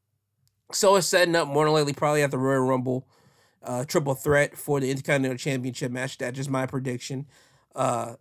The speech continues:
Sami Zayn versus Big E <laughs> versus Apollo Crews. Uh,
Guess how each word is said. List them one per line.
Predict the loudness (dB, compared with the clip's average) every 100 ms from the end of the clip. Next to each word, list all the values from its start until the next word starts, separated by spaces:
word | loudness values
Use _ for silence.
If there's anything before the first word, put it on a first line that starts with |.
| _
Sami | -10 -2 0 0
Zayn | -2 -2 -2 -4 -6 -12
versus | -16 -10 -4 -4 -4 -6 -6 -6 -8 -12 _
Big | -6 -6
E | -4 -4 -4 -6
<laughs> |
versus | 2 4 4 0 -4 -10 -12 -16 _ _ -18
Apollo | 0 2 2 0
Crews. | -4 -4 -6 -14 -18 -20 -20 _ _ _ _ _ _ _ _ _ _ -4
Uh, | 0 2 0 -2